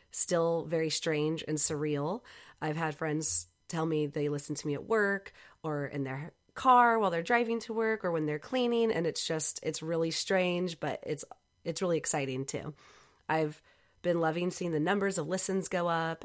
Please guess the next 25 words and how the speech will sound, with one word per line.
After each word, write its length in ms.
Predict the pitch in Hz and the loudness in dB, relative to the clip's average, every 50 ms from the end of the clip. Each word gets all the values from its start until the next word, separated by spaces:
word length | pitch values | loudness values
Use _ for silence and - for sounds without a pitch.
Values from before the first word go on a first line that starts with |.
| - _ | -14 _
and 400 | - 156 151 143 143 143 139 135 | -6 -4 -4 -4 -4 -4 -4 -6
the 80 | 139 143 | -6 -6
different 340 | 143 147 143 - 143 - - | -8 -8 -8 -8 -10 -10 -10
locations 580 | 127 131 131 - - 202 190 - 190 185 160 | -10 -10 -8 -4 -2 -2 0 0 -2 -2 -2
around 160 | 165 156 147 139 | -2 -2 -2 -2
the 80 | 135 | -4
world 260 | 131 151 156 151 143 | -4 -4 -4 -4 -4
people 240 | - - 151 - 143 | -6 -8 -10 -8 -8
are 80 | 143 139 | -8 -6
listening. 580 | 143 180 214 208 - 214 214 214 208 208 208 - | -4 -2 0 0 0 0 2 2 4 2 2 0
I've 140 | - 147 139 | -4 -8 -6
had 400 | 143 151 147 135 127 131 139 - - - - - - _ _ _ - | -4 -4 -4 -2 -4 -6 -8 -12 -16 -20 -20 -20 -20 _ _ _ -10
people 240 | - 185 - 165 156 | -8 -6 -6 -6 -6
from 200 | - - - - | -6 -8 -10 -8
Canada, 760 | - - 269 269 247 247 254 233 240 240 240 233 233 233 - - | -4 -2 0 0 2 2 2 2 2 2 2 2 2 0 0 2
Africa, 560 | - 214 220 - - 226 - - 233 220 226 - | 4 4 4 2 -2 -6 -4 -2 0 0 0 0
Australia, 800 | - 180 - - - - 208 208 214 208 208 208 208 202 208 202 | 0 -2 -2 -4 -2 0 0 2 2 2 2 2 2 0 0 -2
and 120 | 185 175 - - | -2 -4 -4 0
all 220 | - 185 190 185 | 2 2 4 4
over 160 | 190 180 190 185 | 2 0 -2 -2
the 100 | 170 185 | -4 -4
United 380 | 180 180 170 165 165 160 160 - | -4 -2 -2 -2 -2 -2 -4 -4
States. 380 | - - 151 147 147 147 - - | -2 -2 0 0 -2 -4 -6 -6
It's 180 | 147 147 - - - | -6 -6 -6 -6 -4
awesome. 520 | 147 143 143 143 - 156 143 143 151 147 | -2 -2 -2 -2 -2 0 0 -2 -2 -4